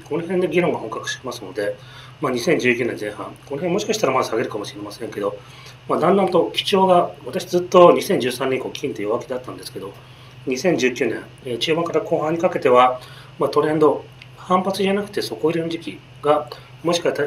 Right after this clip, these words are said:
もしかしたら訪れるかもしれない。まあ、こういった視点で二千十九年の金相場の方を見ております。はい、続いて原油相場です。えー、こちら内密と原油先物相場です。まあ、こちら十月からずっとか-、下げておりますけど、えー、十一月に六十ドル割れ、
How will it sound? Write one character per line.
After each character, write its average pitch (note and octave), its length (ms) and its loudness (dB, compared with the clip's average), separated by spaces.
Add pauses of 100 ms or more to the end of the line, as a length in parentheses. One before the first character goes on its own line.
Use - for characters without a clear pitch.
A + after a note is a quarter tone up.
(140)
も D3+ 100 0
し E3 80 -2
か D#3 80 -2
し - 60 -4
た F3+ 100 -2
ら D3+ 60 4
訪 A2 260 -2
れ A#2+ 120 0
る G#2+ 40 0
か - 120 -8
も - 60 -14
し - 100 -12
れ F2 60 -18
な F2 60 -18
い。 - 40 -20 (440)
ま C3+ 80 -2
あ、 - 40 -2
こ - 120 -4
う E3+ 40 -2
い - 20 -4
っ - 20 -10
た F3+ 100 -2
視 - 120 -2
点 E3+ 160 0
で D#3+ 100 0
二 B2 80 -2
千 B2 260 -4
十 G#2 180 -8
九 G#2 160 -8
年 F#2 160 -12
の A#2+ 160 -8 (340)
金 A#2+ 120 -2
相 G#2+ 200 -6
場 F#2+ 60 -12
の - 80 -18
方 D3 120 0
を D#3+ 60 0
見 D#3 120 -2
て G2+ 100 -6
お F2 100 -4
り E2 100 -14
ま F2+ 140 -16
す。 - 280 -14 (840)
は - 180 6
い、 F3+ 160 6
続 - 160 2
い C#3 60 2
て C3+ 80 8
原 A#2 120 10
油 A#2+ 80 6
相 A2+ 120 6
場 F#2+ 80 4
で F2+ 60 0
す。 - 200 -4 (760)
え B2 80 2
ー、 A#2+ 40 0
こ - 120 -2
ち F#3+ 80 4
ら D#3+ 60 6
内 F3+ 180 6
密 A#3 180 0
と C#3+ 60 0
原 B2 140 6
油 B2+ 60 4
先 A#2+ 240 -2
物 A#2 140 0
相 A2 160 -2
場 F#2+ 80 -4
で F#2 60 -8
す。 - 180 -14 (400)
ま C#3+ 80 0
あ、 - 20 0
こ C#3+ 80 4
ち F3 120 4
ら E3+ 60 6
十 E3 180 4
月 F#3 160 4
か - 100 8
ら G#2 100 4
ず A2+ 120 0
っ - 20 4
と A2 140 -6
か-、 C3+ 260 -4
下 C#3+ 140 2
げ B2+ 60 2
て A2 100 -6
お F#2 40 -2
り F#2+ 60 -6
ま F#2+ 140 -10
す - 80 -12
け - 80 -10
ど、 G#2+ 260 -2 (480)
え C3+ 460 6
ー、 - 20 -8
十 C#3+ 120 4
一 F3 120 4
月 F#3+ 160 6
に E3+ 120 10
六 C3 180 2
十 B2 80 -2
ド - 80 4
ル A#2+ 80 8
割 A2+ 160 8
れ、 A2+ 120 -2